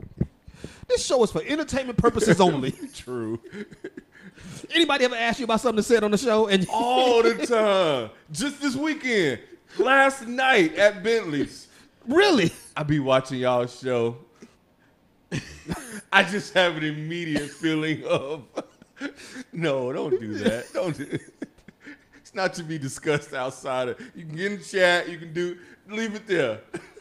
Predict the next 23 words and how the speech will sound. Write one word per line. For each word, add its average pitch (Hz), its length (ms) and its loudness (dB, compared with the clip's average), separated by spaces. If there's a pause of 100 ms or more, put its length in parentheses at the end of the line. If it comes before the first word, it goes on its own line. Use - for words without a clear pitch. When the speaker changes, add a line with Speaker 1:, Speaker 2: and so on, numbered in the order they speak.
(100)
Speaker 2:
Just - 200 -20
keep 208 420 -8
it 180 240 2
here. 147 420 -4 (180)
It's - 200 -20
not 170 220 0
to 165 60 -14
be 160 140 -10
discussed 143 460 -2
in 131 100 -2
polite 123 340 0
company. 107 380 -4 (140)
Speaker 1:
I, 165 200 -4
uh, 139 320 -4 (320)
I 170 100 -2
was 165 200 2
at, 151 160 -2
uh, 117 540 -6 (640)
Midtown. 156 560 2 (280)
Speaker 2:
Uh-huh. 101 280 -10 (140)
Speaker 1:
And 160 120 -4
a 143 60 -6
chick 185 400 -8